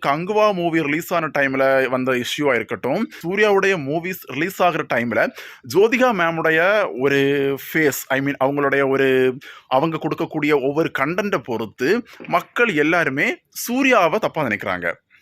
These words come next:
கங்குவா படம் ரிலீஸ் ஆன டைம்ல, அ, ஜோதிகா மேம் வந்து நிறைய பிரஸ் மீட், நிறைய இன்டர்வியூஸ் என்ன சொன்னாங்க அப்படின்னா, "இப்ப வரக்கூடிய தமிழ் சினிமாஸ் வந்து ஆண்களை அடிப்படையா கொடுத்திருக்காங்க,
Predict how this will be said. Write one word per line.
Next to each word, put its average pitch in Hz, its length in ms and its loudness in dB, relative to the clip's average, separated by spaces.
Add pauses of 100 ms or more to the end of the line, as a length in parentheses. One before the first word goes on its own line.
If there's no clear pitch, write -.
(280)
கங்குவா 220 320 4
படம் 170 240 0
ரிலீஸ் 156 300 -2
ஆன 160 120 0
டைம்ல, 113 540 -2 (280)
அ, - 20 2 (420)
ஜோதிகா 170 320 -2
மேம் 139 200 -2
வந்து 131 240 -4
நிறைய 143 380 0
பிரஸ் - 320 -6
மீட், 131 200 -6
நிறைய 131 380 -2
இன்டர்வியூஸ் 135 280 -6
என்ன 131 260 -4
சொன்னாங்க 113 420 -4
அப்படின்னா, 113 340 -2 (320)
"இப்ப 170 240 0
வரக்கூடிய 170 440 0
தமிழ் 165 240 -2 (140)
சினிமாஸ் 143 320 -2
வந்து 127 440 -2 (160)
ஆண்களை 208 480 2
அடிப்படையா 139 400 0
கொடுத்திருக்காங்க, 117 720 -2